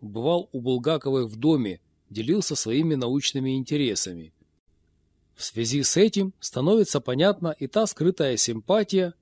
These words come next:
которая, несмотря ни на что, есть у автора «Белой гвардии» к игравшим в украинскую историю петлюровцам.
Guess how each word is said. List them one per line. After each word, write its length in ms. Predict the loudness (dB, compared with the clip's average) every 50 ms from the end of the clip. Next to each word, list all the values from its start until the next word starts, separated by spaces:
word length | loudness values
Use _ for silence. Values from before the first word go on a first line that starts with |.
| _ _
которая, 440 | -12 -4 0 2 4 4 4 4 2
несмотря 500 | 2 0 0 -2 -2 0 2 2 2 2
ни 80 | 2
на 140 | 0 -2 -2
что, 340 | -2 0 2 2 2 2 0
есть 380 | -2 2 4 4 4 2 0 0
у 80 | 2 4
автора 420 | 4 4 4 0 -2 -2 0 0
«Белой 380 | 0 0 0 2 2 0 0 0
гвардии» 580 | 2 2 4 4 4 2 0 0 -2 -2 -4
к 140 | -6 _ -8
игравшим 500 | -4 -2 0 0 0 -2 -2 -4 -2 -2
в 40 | -2
украинскую 680 | -2 -2 0 0 2 0 0 -2 -2 -4 -4 -4 -4
историю 500 | -6 -8 -2 2 4 6 6 6 4 2
петлюровцам. 840 | 0 -2 -4 -2 -2 -2 -2 -2 -2 -4 -6 -6 -8 -8 -8 -10 -12